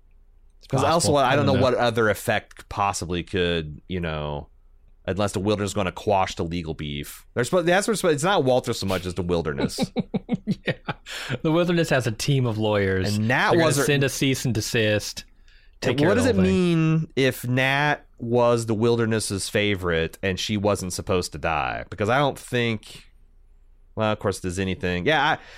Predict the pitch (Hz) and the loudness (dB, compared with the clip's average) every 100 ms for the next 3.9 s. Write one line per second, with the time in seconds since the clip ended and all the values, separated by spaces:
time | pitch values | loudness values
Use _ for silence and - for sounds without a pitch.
0 | - 185 - - 82 185 202 - - 190 | -2 -2 -2 -6 -8 -2 -2 -2 -2 0
1 | 190 226 262 254 - 208 135 120 135 202 | 2 2 4 4 4 4 4 4 4 4
2 | 214 - 262 208 233 170 214 208 214 240 | 2 2 2 2 2 2 2 0 0 2
3 | 269 - - 214 214 170 156 160 151 | 2 0 2 2 2 0 0 2 4